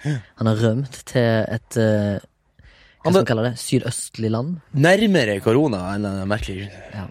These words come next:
Speaker 2: han er, han er, han
Speaker 1: Han er
Speaker 2: har,
Speaker 1: ikke uredd, den
Speaker 2: eh,
Speaker 1: fyren der.
Speaker 2: Han har jo, eh, klart oss å lurt, eh, samboeren sin til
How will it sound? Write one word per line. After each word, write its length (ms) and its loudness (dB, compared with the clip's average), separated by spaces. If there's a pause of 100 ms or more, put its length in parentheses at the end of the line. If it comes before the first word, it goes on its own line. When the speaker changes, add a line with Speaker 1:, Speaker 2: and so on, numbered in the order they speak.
(180)
Speaker 2:
han 140 -4
er, 120 -2 (140)
han 200 0
er, 520 2 (400)
han 100 -4
Speaker 1:
Han 20 -2
er 40 4
Speaker 2:
har, 100 6
Speaker 1:
ikke 220 4
uredd, 160 6
den 140 2
Speaker 2:
eh, 40 -6
Speaker 1:
fyren 140 2
der. 240 -4 (1300)
Speaker 2:
Han 80 2
har 140 4
jo, 140 2 (180)
eh, 400 4 (160)
klart 240 0
oss 160 -4
å 320 2
lurt, 460 -2 (180)
eh, 160 -2
samboeren 440 -2
sin 220 -6
til 160 -4